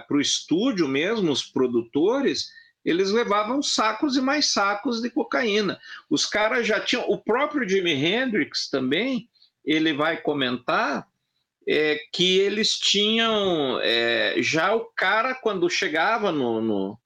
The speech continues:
é, nos países e nos lugares, eles já tinham fornecedor de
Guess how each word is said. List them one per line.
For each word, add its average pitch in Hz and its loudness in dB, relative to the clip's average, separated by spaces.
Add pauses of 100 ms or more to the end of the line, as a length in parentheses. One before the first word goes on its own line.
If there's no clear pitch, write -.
(560)
é, 117 0
nos 120 0
países 143 0
e 127 0
nos 127 -2
lugares, 147 0
eles 240 0
já 233 0
tinham 254 -2
fornecedor 254 0
de 247 -6